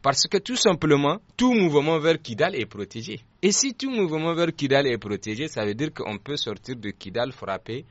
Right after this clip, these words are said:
euh, dans nos villes et retourner à Kidal. Et moi, je pense que la meilleure solution pour régler les attaques que nous recevrons de, du Nord Mali, il faut déloger les forces à Kidal.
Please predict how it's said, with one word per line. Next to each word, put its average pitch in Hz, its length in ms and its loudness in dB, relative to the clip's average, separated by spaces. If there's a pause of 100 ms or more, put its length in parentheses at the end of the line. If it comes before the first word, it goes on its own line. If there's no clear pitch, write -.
(120)
euh, 95 60 -6
dans 120 260 0
nos 117 140 -2
villes 123 280 -6
et 104 160 2
retourner 107 520 -2 (140)
à 95 80 -6
Kidal. 113 400 -4 (160)
Et 151 100 0
moi, 190 200 4
je 160 120 0
pense 185 360 -6
que - 120 -10
la 127 240 0
meilleure 175 400 8
solution 151 680 2
pour 156 200 -6
régler 113 500 -2 (560)
les 104 300 0
attaques 135 520 -4 (420)
que 131 100 -6
nous 123 200 -4
recevrons 104 540 -8
de, 98 160 -10
du 95 340 -12
Nord 113 220 -2
Mali, 92 340 -10 (140)
il 98 160 -10
faut 104 240 -8 (180)
déloger 107 680 -2
les 92 180 -12
forces - 540 -10 (100)
à 87 100 -14
Kidal. 90 340 -14